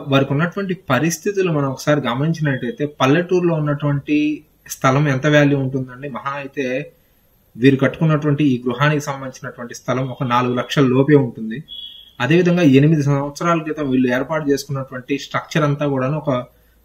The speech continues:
పది, పన్నెండు లక్షల్లోనే కంప్లీట్ అయిపోతుంది. అదేవిధంగా మీరు అబ్జర్వ్ చేసినట్లయితే, పూర్తిగా నిర్మాణం చేసిన తర్వాత వెళ్ళే వాళ్ళు కూడా ఎవరు ఉండరు. ఇక్కడ మీరు అబ్జర్వ్ చేస్తే,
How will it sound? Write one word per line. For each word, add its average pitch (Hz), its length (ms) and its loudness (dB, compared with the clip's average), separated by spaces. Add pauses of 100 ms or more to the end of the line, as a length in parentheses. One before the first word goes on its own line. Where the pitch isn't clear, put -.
(160)
పది, 147 160 6
పన్నెండు 143 340 4
లక్షల్లోనే 151 880 2
కంప్లీట్ 143 340 2
అయిపోతుంది. 107 540 -10 (680)
అదేవిధంగా 185 480 2
మీరు 156 180 4
అబ్జర్వ్ 151 340 2
చేసినట్లయితే, 156 1000 0
పూర్తిగా 202 460 2
నిర్మాణం 165 560 4
చేసిన 156 260 0
తర్వాత 147 260 0
వెళ్ళే 143 280 4
వాళ్ళు 139 200 4
కూడా 143 180 2
ఎవరు 131 180 -4
ఉండరు. 131 180 -10
ఇక్కడ 117 200 -14
మీరు 113 140 -12
అబ్జర్వ్ 143 360 -2
చేస్తే, 139 580 -2